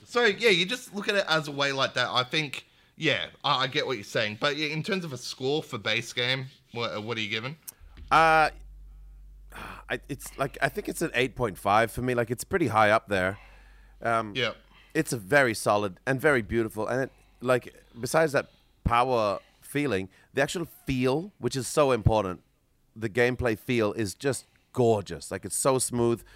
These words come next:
Speaker 2: every
Speaker 1: Mm.
Speaker 2: magic move and, uh, like, attack feels satisfying,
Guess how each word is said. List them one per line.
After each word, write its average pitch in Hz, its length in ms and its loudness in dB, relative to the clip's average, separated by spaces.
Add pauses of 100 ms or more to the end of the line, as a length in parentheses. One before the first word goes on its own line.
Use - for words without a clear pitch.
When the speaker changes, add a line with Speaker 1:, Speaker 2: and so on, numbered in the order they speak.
(320)
Speaker 2:
every 139 380 2
Speaker 1:
Mm. 117 120 -4
Speaker 2:
magic 120 560 0
move 120 480 0
and, 104 420 0
uh, 92 140 -2
like, 95 220 -2
attack 107 400 0
feels 120 400 -2
satisfying, 139 800 0